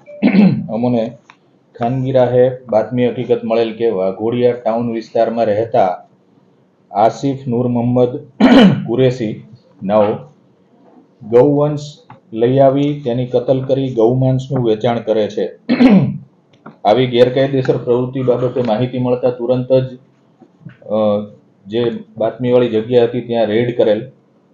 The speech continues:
અને ત્યાંથી છ કિલો જેટલું ગૌમાંસ અને બે પાડા અને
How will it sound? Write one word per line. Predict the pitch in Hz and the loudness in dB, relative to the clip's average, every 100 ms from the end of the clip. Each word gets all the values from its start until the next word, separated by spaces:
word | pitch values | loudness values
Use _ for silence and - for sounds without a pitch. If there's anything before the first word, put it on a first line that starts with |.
| _ | _
અને | 95 113 | -6 -6
ત્યાંથી | 107 110 113 127 127 131 - | -4 -4 -6 -6 -6 -6 -4
છ | 123 123 | 2 2
કિલો | 127 127 120 | 2 0 0
જેટલું | 120 127 113 | -2 -4 0
ગૌમાંસ | 110 120 123 131 139 - _ | 2 2 0 -2 -6 -16 _
અને | 104 113 117 117 117 _ _ _ _ _ _ - | -8 -4 -4 -4 -8 _ _ _ _ _ _ -10
બે | 107 113 | -4 -2
પાડા | 107 110 127 135 | 2 4 4 4
અને | 123 | 2